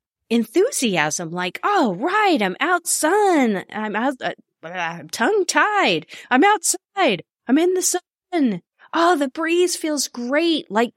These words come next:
just getting into some movement, but then also bringing in the words, narrating it. Like, "This is fantastic." You can do it in your head, but if you're walking around the neighborhood, you can be that neighbor who's like,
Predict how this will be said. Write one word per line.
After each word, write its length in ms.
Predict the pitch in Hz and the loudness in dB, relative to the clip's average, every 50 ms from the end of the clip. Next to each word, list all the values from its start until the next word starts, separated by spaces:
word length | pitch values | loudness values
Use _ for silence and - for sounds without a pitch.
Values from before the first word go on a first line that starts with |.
| 214 | -6
just 320 | 208 269 277 269 - - 208 | -2 0 0 0 -2 -4 -2
getting 360 | - 247 247 285 294 294 262 | 0 0 2 2 2 0 0
into 300 | - 226 220 208 220 208 | 0 -2 -2 -2 -2 -2
some 280 | - - 208 180 165 | -2 -2 -2 -2 -2
movement, 760 | 165 175 208 254 294 294 294 294 302 311 320 277 - - - - _ _ _ _ _ _ - | 0 2 2 2 2 2 0 0 0 -2 -2 -4 -4 -6 -6 -6 _ _ _ _ _ _ -2
but 140 | - 254 - | -2 0 2
then 160 | 269 269 262 | 2 2 2
also 840 | 269 269 311 370 359 - - - 262 214 190 190 202 208 214 202 - - | 2 2 2 2 2 0 0 0 0 2 2 2 4 2 2 0 -2 -6
bringing 460 | 175 190 220 233 233 233 233 247 254 | -4 0 0 2 2 2 2 2 4
in 140 | 285 285 294 | 4 4 4
the 80 | 339 | 2
words, 540 | 339 349 403 415 403 359 262 175 - - - | 2 0 0 0 2 0 0 -2 -4 -4 0
narrating 720 | 220 247 294 359 381 370 339 269 214 196 180 180 170 165 | 2 2 2 2 2 2 2 2 2 0 0 -2 -2 -2
it. 140 | 170 170 - - | -4 -4 -6 -6
Like, 160 | 226 254 - | -10 -10 -6
"This 240 | - 440 427 427 - | -2 -2 -2 0 -2
is 140 | 440 - - | -4 -4 -4
fantastic." 1080 | - 330 311 294 302 294 - - 403 453 466 480 494 466 - - - 180 - - _ _ _ _ _ _ _ - | -4 -4 -2 -2 -4 -6 -6 -6 -4 -4 -2 0 0 0 0 -2 -2 -2 -4 -4 _ _ _ _ _ _ _ -4
You 220 | 214 233 277 339 | 0 0 0 2
can 140 | 339 466 508 480 | 2 0 0 2
do 140 | 427 370 | 2 4
it 100 | 311 254 | 4 2
in 140 | 220 208 190 | 2 0 0
your 100 | 180 170 | -2 -2
head, 400 | 160 180 240 285 339 294 185 180 - _ _ _ _ | -2 0 0 0 0 0 -2 -4 -10 _ _ _ _
but 100 | - 254 | 0 0
if 140 | 262 247 269 | 0 2 2
you're 160 | 285 339 392 | 0 2 2
walking 300 | 339 320 302 302 - 330 | 2 0 0 -2 -2 -2
around 260 | 349 339 339 349 320 | 0 0 2 2 2
the 80 | 277 247 | 0 0
neighborhood, 640 | 208 196 185 202 220 220 208 262 262 269 302 294 302 _ _ _ _ _ _ _ _ _ - | 0 0 -2 -2 -2 -4 -2 0 0 0 0 -2 -6 _ _ _ _ _ _ _ _ _ -8
you 280 | 208 208 233 277 330 | -4 0 0 0 0
can 400 | - - 277 285 269 285 285 277 | -2 -2 -2 0 2 2 2 2
be 180 | 254 262 254 254 | 2 2 2 2
that 240 | 226 233 233 220 214 | 2 0 -2 0 0
neighbor 300 | 220 226 240 220 190 185 | 0 0 0 0 -2 0
who's 200 | 196 208 202 - | 0 0 0 2
like, 200 | 226 220 220 | 0 0 0